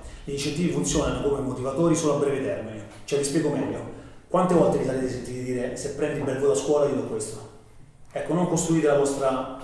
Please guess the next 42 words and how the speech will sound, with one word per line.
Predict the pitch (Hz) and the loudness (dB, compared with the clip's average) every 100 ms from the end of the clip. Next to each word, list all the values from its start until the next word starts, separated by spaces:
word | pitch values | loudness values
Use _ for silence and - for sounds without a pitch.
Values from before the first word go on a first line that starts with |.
| - | -8
carriera | - 139 | -2 0
scolastica | 139 135 139 139 135 | 0 0 0 0 -2
su | 123 127 - | -4 -6 -10
questo | - - 117 | -12 -10 -8
tipo | 117 | -8
di | 117 | -6
discorso, | 110 - 107 - - - - - - - | -8 -10 -10 -10 -12 -16 -18 -18 -20 -14
sportiva, | - 139 139 135 143 147 139 135 135 135 | -10 -6 -6 -6 -6 -2 2 2 2 0
se | 139 143 | -2 -4
vinci | 143 143 | -6 -2
questa | 143 139 139 | 0 2 0
gara | 139 143 143 139 135 | 2 4 4 4 2
ti | 131 | 0
darò | 127 127 | -2 0
questo, | 160 156 156 - 160 156 151 151 - - | 2 2 2 2 4 4 2 -2 -8 -12
se | - 143 143 | 0 6 6
vuoi | 135 143 143 | 8 8 8
quel | 139 139 | 8 4
tipo | 139 151 131 | 0 -2 0
di | 131 131 131 | 0 0 0
telefonino | 135 127 135 139 139 127 | 0 -2 -2 -4 -2 -2
vinci | 127 120 | -2 -4
quest'altra | - - 123 127 | -4 -4 -4 -4
cosa | 123 | -4
ti | 113 120 | -4 -6
do | 120 | -6
questo, | 156 151 151 143 | -2 0 0 0
prendi | 127 127 | -2 -4
otto | 120 - | -6 -6
scuole | - 127 | -4 -4
e | 117 | -4
ti | |
do | 120 | -6
questo. | 120 - - - - - | -8 -10 -12 -14 -20 -12
Assolutamente. | - - 143 135 127 120 104 - - - - - | -6 -2 -2 -2 -2 -4 -8 -14 -16 -20 -20 -14
Ehm, | - 139 135 131 | -8 -6 -2 -2
gli | 135 143 151 | -4 -4 -2
incentivi | 156 151 170 | 0 2 2
devono | 151 139 | 4 4
essere | 143 143 131 135 - - - - | 2 -2 -4 -4 -8 -14 -18 -16
interiori, | 131 127 120 113 110 | -10 -6 -4 -4 -6
interni, | 123 123 - - | -6 -6 -6 -8